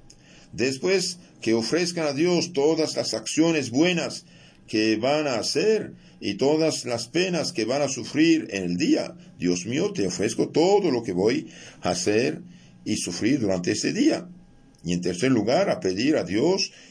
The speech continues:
y a su Santísima Madre María que los preserve de todo pecado durante este día. También los buenos padres enseñan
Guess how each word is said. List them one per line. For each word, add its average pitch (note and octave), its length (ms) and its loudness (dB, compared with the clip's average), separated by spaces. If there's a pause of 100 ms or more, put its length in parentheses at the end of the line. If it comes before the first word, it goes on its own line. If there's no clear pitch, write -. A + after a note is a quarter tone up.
y - 60 -8
a - 40 -6
su F#2+ 120 -8
Santísima G2 460 -4
Madre G#2+ 340 0
María E3 500 0 (440)
que A2+ 200 0
los G#2+ 220 0
preserve A2+ 560 0
de G#2+ 140 0
todo B2+ 400 0
pecado F2+ 680 0 (240)
durante G#2 800 -2
este G2+ 460 -4
día. G#2+ 340 -4 (2250)
También A2 560 -2 (180)
los F2 200 -2
buenos C#3+ 320 0
padres C#3 720 0
enseñan C3 840 -4